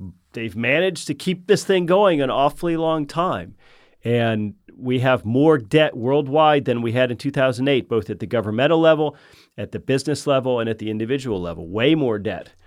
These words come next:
worldwide than we had in two thousand eight. So you gotta ask yourself whether anything's been solved. I think the answer is no.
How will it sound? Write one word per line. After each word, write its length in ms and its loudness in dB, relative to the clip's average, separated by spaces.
worldwide 540 -4
than 160 -8
we 120 -8
had 240 -8
in 100 -10
two 180 -6
thousand 320 -6
eight. 140 -6
So 100 -10
you 120 -8
gotta 280 0
ask 280 0
yourself 320 -4
whether 180 -4
anything's 400 -6
been 180 -8
solved. 720 -2
I 120 -10
think 160 -6
the 100 -4
answer 220 -8
is 100 -16
no. 340 -8